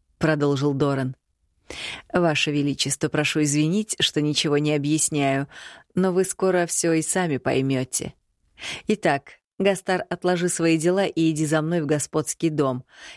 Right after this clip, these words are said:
Я уверен, ты будешь в полном восторге. Покажи-ка метку от клятвы. Да, качественная. Сколько же ты в нее магии вбухал? До выполнения снять будет невозможно».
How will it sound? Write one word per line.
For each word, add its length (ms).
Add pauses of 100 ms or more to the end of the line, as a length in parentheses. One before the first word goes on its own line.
(140)
Я 300
уверен, 400
ты 80
будешь 360
в 120
полном 500
восторге. 760 (760)
Покажи-ка 560
метку 360
от 300
клятвы. 680 (640)
Да, 280
качественная. 1040 (420)
Сколько 400
же 120
ты 100
в 40
нее 200
магии 400
вбухал? 520 (300)
До 160
выполнения 600
снять 300
будет 300
невозможно». 760